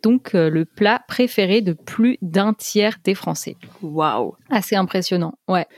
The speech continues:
Speaker 1: Et en deux mille vingt, trente-quatre mille tonnes de fromage à raclette ont été consommées en France.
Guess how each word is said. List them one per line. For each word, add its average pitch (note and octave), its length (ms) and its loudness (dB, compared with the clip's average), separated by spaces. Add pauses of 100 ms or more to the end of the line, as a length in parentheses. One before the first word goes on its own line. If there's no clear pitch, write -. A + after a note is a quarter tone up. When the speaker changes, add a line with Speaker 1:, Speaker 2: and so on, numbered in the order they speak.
Speaker 1:
Et A#3 300 0
en G3 160 0
deux F#3+ 220 0
mille A#3+ 200 4
vingt, A3 520 2
trente-quatre B3+ 540 -2
mille F#3 200 0
tonnes B3 340 2
de E3+ 120 -2
fromage A3 600 0
à - 120 -2
raclette G3+ 600 0 (600)
ont B3 200 4
été A3+ 260 0
consommées G#3 460 0
en E3 100 0
France. - 600 -8